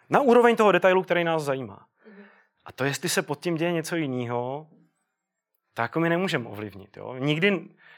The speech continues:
Speaker 1: já si myslím, že nikdy jako člověk nemůže namodelovat opravdový chování člověka, on ho může jenom napodobit. Stejně tak jako neuronová síť, kterou vytvoří člověk, nemůže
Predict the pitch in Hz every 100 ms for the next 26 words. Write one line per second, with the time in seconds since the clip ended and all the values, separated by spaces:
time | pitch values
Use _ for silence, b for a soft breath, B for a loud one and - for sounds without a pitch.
0 | b - 208 190 214 196 190 170 185 214
1 | 214 214 131 196 - 127 117 135 156 156
2 | 127 180 202 208 147 120 123 120 110 104
3 | 92 - 156 - - _ _ _ _ _
4 | _ _ _ - 135 175 180 196 196 196
5 | 165 156 156 185 196 131 104 107 - -
6 | 143 185 - 123 156 180 185 185 180 147
7 | 165 117 - _ _ B B B - 147
8 | 190 190 226 196 165 190 202 214 214 -
9 | 135 123 - 147 165 160 175 202 - 147
10 | 113 104 110 143 - b b b b b
11 | b _ _ _ _ _ _ _ _ -
12 | 123 170 196 202 214 208